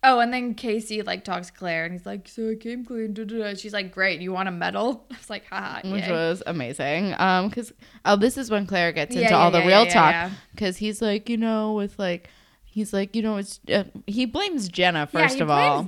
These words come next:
Speaker 1: Jenna. He's like,
Speaker 2: He's like, "It all start-, all this stuff started, like, when I broke up with you and started dating her." And she's like, "You know, you just blame other people for your problems."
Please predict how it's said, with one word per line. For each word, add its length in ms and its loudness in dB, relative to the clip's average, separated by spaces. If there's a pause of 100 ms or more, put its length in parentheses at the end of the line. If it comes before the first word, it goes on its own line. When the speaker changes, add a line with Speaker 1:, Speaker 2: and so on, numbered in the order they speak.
Speaker 1:
Jenna. 340 -2
He's 180 -6
like, 120 -4
Speaker 2:
He's 160 0
like, 200 2
"It 100 2
all 200 6
start-, 480 2
all 320 6
this 220 -2
stuff 280 2
started, 560 2
like, 220 0
when 180 2
I 120 2
broke 280 0
up 220 0
with 160 -4
you 380 -2
and 120 -2
started 280 -2
dating 320 0
her." 300 6
And 140 0
she's 220 -6
like, 140 -2
"You 80 -2
know, 340 2
you 260 -4
just 280 -12
blame 360 2
other 280 2
people 340 -4
for 180 -8
your 160 -8
problems." 580 -6